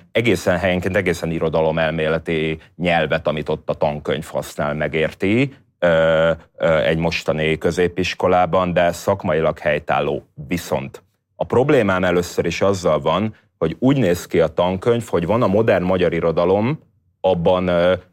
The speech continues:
Radnóti Sándor po-, ö, Radnóti Sándor, bocsánat, Radnóti Miklós po-, ö, poétikájával foglalkozunk. A modern magyar irodalom részben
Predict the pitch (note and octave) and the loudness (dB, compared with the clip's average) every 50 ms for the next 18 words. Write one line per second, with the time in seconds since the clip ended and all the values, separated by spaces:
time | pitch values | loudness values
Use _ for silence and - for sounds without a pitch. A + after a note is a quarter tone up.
0 | _ _ _ _ G2 A2 A#2 A#2 G2+ G#2 G2 F#2 F2 G2 F#2 - - G2 F#2 F#2 | _ _ _ _ 2 2 4 2 2 2 0 0 0 0 -2 -2 -2 -2 -2 0
1 | F2+ F#2 F2 E2+ - - - G2+ G2 G2 F#2+ F#2+ G#2 G2+ F2+ E2 D#2+ D#2 F2 F#2 | 0 0 0 0 0 0 2 4 4 4 4 4 2 2 2 0 0 0 0 0
2 | A2 B2+ G#2+ - G#2+ G2 - - G#2 F#2 F2+ F2 E2+ D2+ E2 F#2+ F#2+ - - G2 | 0 -2 -2 -2 -4 -6 -2 -2 -2 0 2 0 0 2 0 -2 -2 0 0 0
3 | F#2 F2+ E2+ E2 - - - - - _ - F#2+ G2 G#2 A2+ B2 G#2 F2+ - F#2+ | 2 2 0 -2 -4 -8 -18 -20 -14 _ 0 0 2 2 2 2 0 2 0 0
4 | F2+ F#2 F2+ - F#2 E2 E2+ - - G2 F2 - - E2+ E2+ E2+ E2+ - G2+ G2 | 0 0 0 0 -2 -2 -2 -2 0 2 4 4 4 4 2 0 2 2 2 2
5 | F#2 F2 E2+ - F#2 E2 - F2 E2+ E2+ F2 E2 E2 D#2+ D#2 E2+ E2 E2 E2+ E2+ | 2 2 0 -2 -4 -2 0 2 2 4 4 4 2 2 2 2 2 2 0 -2
6 | - - _ _ - - A2+ A2 A#2+ C3 B2+ C3 B2 - B2+ A#2+ A2 C3+ C3+ C3+ | -6 -12 _ _ -2 -2 0 2 2 2 2 2 2 0 -2 0 2 0 0 2
7 | C#3 C#3 B2+ - - _ _ _ _ F#2+ F#2 F#2 F#2 F#2 F#2+ G#2 C3 D3+ B2 F#2+ | 0 -2 -4 -8 -16 _ _ _ _ 2 2 4 4 4 2 2 2 2 2 2
8 | F2+ G2 G2+ G2+ F#2 F2 F2+ G#2 G2 F2+ D#2+ E2+ E2+ E2+ E2+ E2+ E2+ E2 E2+ - | 2 2 2 2 2 2 2 2 0 2 2 0 0 0 -2 -2 -4 -6 -8 -12
9 | _ _ _ - - G#2 A2 A#2+ A#2 A2 A#2 A#2 G#2+ A2 | _ _ _ -2 0 2 2 2 0 0 0 0 2 2